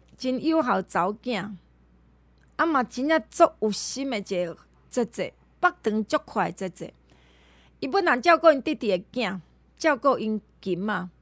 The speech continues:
所以郭丽华为啥无结婚？有的人讲讲啊真歹听，但郭丽华伊的背景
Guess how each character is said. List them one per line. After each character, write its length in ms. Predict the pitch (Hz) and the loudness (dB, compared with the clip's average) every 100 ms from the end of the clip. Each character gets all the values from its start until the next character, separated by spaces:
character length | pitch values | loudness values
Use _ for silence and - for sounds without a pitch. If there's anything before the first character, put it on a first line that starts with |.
| _ _ _ _ _ _ | _ _ _ _ _ _
所 160 | - 370 | -2 0
以 40 | |
郭 140 | - | 4
丽 140 | 381 254 | 6 6
华 160 | 233 | 4
为 80 | 226 | 2
啥 140 | 226 294 | 2 0
无 120 | 226 | -2
结 160 | - 240 | 0 -2
婚？ 420 | - 214 202 220 - _ - | 0 -2 -2 -8 -16 _ 2
有 80 | 294 | 4
的 40 | |
人 260 | 285 277 285 | 6 4 0
讲 280 | 220 247 | 0 0
讲 160 | 269 302 | 0 0
啊 60 | 302 | 0
真 200 | 233 220 | -2 -2
歹 160 | 240 | -2
听， 380 | 233 233 214 240 - _ - - - | -2 -2 -4 -6 -12 _ -20 -20 -8
但 200 | - 254 | 0 2
郭 120 | 320 | 6
丽 80 | 370 285 | 8 8
华 200 | 220 214 | 6 2
伊 120 | - | 2
的 40 | 254 | 0
背 220 | - 220 | 2 0
景 200 | 262 285 | 0 -6